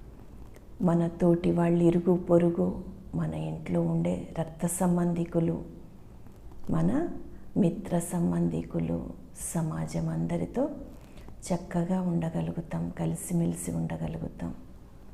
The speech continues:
కాబట్టి జీవితానికి పరుగులు కాదు, ఎగరటం కూడా చేయొచ్చు,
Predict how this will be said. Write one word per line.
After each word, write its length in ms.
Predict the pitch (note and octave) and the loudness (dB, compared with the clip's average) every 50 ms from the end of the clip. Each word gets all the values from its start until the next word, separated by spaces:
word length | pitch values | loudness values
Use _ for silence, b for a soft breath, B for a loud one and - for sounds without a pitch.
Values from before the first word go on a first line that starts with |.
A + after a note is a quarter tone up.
| - - - - - - - - - - - - - - - - | -16 -16 -16 -16 -16 -16 -18 -16 -16 -16 -16 -16 -18 -14 -8 -6
కాబట్టి 400 | F3+ E3 - E3 E3 - - F#3 | -4 -4 -2 -4 -4 -4 -4 -6
జీవితానికి 1000 | F#3 - - F3 F3 F3 F3+ F3 - F#3 F3 E3+ E3+ E3+ - - F#3 F3 F#3 - - - - - - - - - - - - - - - - - - - - - - - - - - - - - - - | -4 0 4 4 4 4 2 -2 0 0 2 2 2 0 0 0 -2 -2 -2 -6 -10 -14 -14 -16 -16 -18 -18 -18 -18 -20 -18 -18 -18 -18 -18 -20 -20 -20 -18 -18 -16 -18 -16 -16 -16 -16 -16 -10 0 4
పరుగులు 440 | F#3 F#3 F3+ F#3 F#3+ F#3+ A#3+ A3+ A#3 | 6 8 8 8 8 6 6 4 4
కాదు, 460 | A3+ - - E3+ E3+ D#3+ - G3+ B3+ - - - - - - - - - - - - - - - - - - - | 2 0 -2 -2 -2 -2 -2 -4 -4 -4 -8 -10 -12 -12 -10 -10 -8 -8 -6 -6 -6 -6 -8 -8 -8 -8 -2 2
ఎగరటం 640 | F#3+ E3+ E3 E3 E3 E3+ F3 F#3 - G3+ G3+ G3+ G3 | 4 4 4 4 2 2 0 0 0 0 0 2 2
కూడా 220 | G3 G#3 G3+ G#3 | 4 4 6 6
చేయొచ్చు, 680 | G#3 G3+ - G3+ F3+ F3 F3 E3 - - - - A#3+ B3+ | 4 2 4 2 4 4 4 2 0 -2 -4 -4 -4 -4